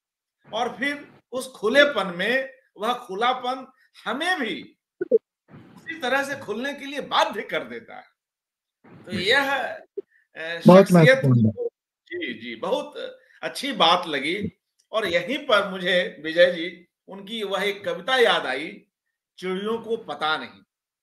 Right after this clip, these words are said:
Speaker 1: चिड़ियों को पता नहीं, अगर आप कहें तो इस कविता को
Speaker 2: जी,
Speaker 1: पढ़ता हूँ
Speaker 2: जी,
Speaker 1: अपने
Speaker 2: जी।
Speaker 1: मित्रों के लिए।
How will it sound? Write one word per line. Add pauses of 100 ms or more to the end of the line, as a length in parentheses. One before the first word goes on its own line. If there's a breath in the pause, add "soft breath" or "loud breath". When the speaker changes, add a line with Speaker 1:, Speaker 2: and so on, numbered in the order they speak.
(1400)
Speaker 1:
चिड़ियों
को
पता
नहीं,
अगर
आप
कहें
तो
इस
कविता
को
Speaker 2:
जी,
Speaker 1:
पढ़ता
हूँ
Speaker 2:
जी,
Speaker 1:
अपने
Speaker 2:
जी।
Speaker 1:
मित्रों
के
लिए।